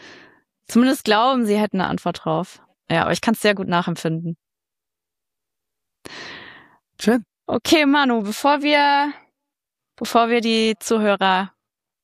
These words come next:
Speaker 1: Zuschauerinnen entlassen, wo findet man dich, wenn man mehr über dich wissen will?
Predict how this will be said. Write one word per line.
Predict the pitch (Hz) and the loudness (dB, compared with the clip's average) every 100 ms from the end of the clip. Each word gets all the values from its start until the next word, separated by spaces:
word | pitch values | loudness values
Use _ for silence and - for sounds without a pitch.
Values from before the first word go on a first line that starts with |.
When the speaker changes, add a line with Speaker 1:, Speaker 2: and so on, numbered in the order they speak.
| _ _ _ _ _ - | _ _ _ _ _ -14
Speaker 1:
Zuschauerinnen | - 220 220 185 180 180 185 180 180 | -4 -2 0 2 2 0 0 0 0
entlassen, | - 170 175 185 - 180 196 220 _ _ _ _ _ _ _ _ _ _ _ _ _ _ _ _ _ _ - | -2 -2 0 -2 0 -2 -2 -2 _ _ _ _ _ _ _ _ _ _ _ _ _ _ _ _ _ _ -2
wo | 190 240 | 2 2
findet | 302 294 254 | 4 2 2
man | 190 180 | 0 0
dich, | 165 - | -2 -2
wenn | 185 | -2
man | 180 180 | 0 0
mehr | 180 | 0
über | 170 170 | 2 0
dich | 170 - | -2 -4
wissen | 175 180 | -6 -4
will? | 160 160 | -2 -2